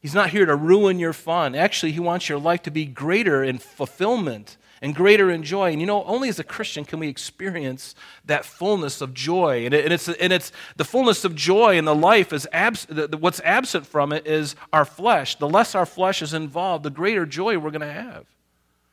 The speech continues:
Sure, the pleasures of sin are pleasurable for a season. The Bible says that. But then the bill comes,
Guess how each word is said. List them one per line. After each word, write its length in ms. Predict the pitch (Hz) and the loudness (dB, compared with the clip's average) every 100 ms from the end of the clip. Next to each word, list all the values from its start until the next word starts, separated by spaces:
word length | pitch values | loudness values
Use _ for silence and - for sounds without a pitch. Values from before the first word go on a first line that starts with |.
| _ _ _ _ | _ _ _ _
Sure, 440 | - - 226 - 123 | -8 -2 -2 -2 -4
the 120 | 123 | -8
pleasures 440 | - 170 190 175 | -4 -4 -4 -8
of 100 | 170 | -8
sin 340 | 156 - 170 139 | -10 -8 -6 -2
are 200 | 131 127 | -2 -2
pleasurable 580 | - 165 165 147 120 120 | -2 -2 -2 -4 -8 -10
for 180 | - | -10
a 80 | 120 | -10
season. 680 | - - 160 135 107 95 - _ _ _ _ | -10 -12 -12 -12 -12 -16 -20 _ _ _ _
The 80 | 107 | -4
Bible 260 | 131 165 139 | 0 0 -2
says 340 | - 143 123 | -2 -4 -4
that. 280 | 98 78 - _ _ | -12 -14 -18 _ _
But 140 | - - | -12 -6
then 140 | 160 | -6
the 40 | 156 | -2
bill 200 | 170 175 | -2 0
comes, 600 | - 107 85 - - | 0 -2 -4 -18 -20